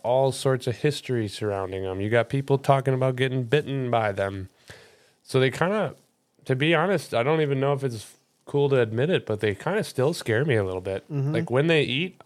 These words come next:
Speaker 1: I, I, I won't lie about it. When you get one of those, like, T-bones out of nowhere, it's like, "Holy, holy shit."
Speaker 2: Oh, it's
Speaker 1: You
Speaker 2: very
Speaker 1: know, you're just
Speaker 2: startling.
Speaker 1: like, "Ugh."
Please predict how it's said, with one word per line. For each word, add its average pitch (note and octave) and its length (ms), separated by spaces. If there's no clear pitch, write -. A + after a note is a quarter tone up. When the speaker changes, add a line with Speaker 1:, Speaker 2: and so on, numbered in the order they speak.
Speaker 1:
I, G2 220
I, G#2+ 160
I A2 280
won't D#3 240
lie G2+ 160
about G#2 260
it. A#2 220
When A#2+ 140
you C#3+ 80
get D#3+ 180
one C3+ 160
of C#3 100
those, C3 240
like, A2 240
T-bones C3+ 680
out B2 220
of A#2+ 80
nowhere, B2+ 380
it's C#3+ 140
like, A2+ 200
"Holy, E3 380
holy A#3+ 280
shit." - 380
Speaker 2:
Oh, C3 240
it's A#2 200
Speaker 1:
You C#3+ 100
Speaker 2:
very C3+ 120
Speaker 1:
know, D3 80
you're C3+ 100
just C3 160
Speaker 2:
startling. C#3 300
Speaker 1:
like, A#3+ 380
"Ugh." A#2 100